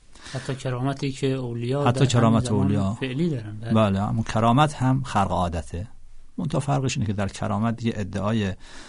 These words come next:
Speaker 2: رسالت و امامت نیست، ولی در معجزه ادعای رسالت و امامت هم هست.
Speaker 1: بله.
Speaker 2: این نکته اول و در واقع نکته اول و دوم. نکته سوم این که خب ما در تاریخ موارد متعددی از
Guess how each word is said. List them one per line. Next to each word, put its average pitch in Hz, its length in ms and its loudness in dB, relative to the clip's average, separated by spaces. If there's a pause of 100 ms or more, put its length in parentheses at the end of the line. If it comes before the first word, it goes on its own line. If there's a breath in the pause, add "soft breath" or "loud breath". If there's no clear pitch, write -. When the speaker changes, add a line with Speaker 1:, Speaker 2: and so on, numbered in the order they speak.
(640 loud breath)
Speaker 2:
رسالت 95 640 2
و 95 280 0
امامت 101 560 0
نیست، 156 440 2
ولی 135 200 2
در 139 220 0
معجزه 131 460 2
ادعای 127 440 2
رسالت 92 420 0
و - 20 -4
امامت 95 460 -2
هم 98 60 -2
هست. - 340 -2 (160)
Speaker 1:
بله. 117 120 -8
Speaker 2:
این 170 200 2
نکته 143 520 0 (100)
اول 80 300 -6 (400)
و 104 80 -2
در 104 120 2
واقع 113 140 2
نکته 117 240 2
اول 101 400 2
و 139 60 8
دوم. 107 340 4 (960 loud breath)
نکته 151 240 2
سوم 160 360 0
این 165 100 -2
که 156 140 -4
خب 156 260 0
ما 127 240 0
در 117 180 0
تاریخ 101 720 -2 (200)
موارد 92 520 -2
متعددی 95 880 -2
از 98 340 -4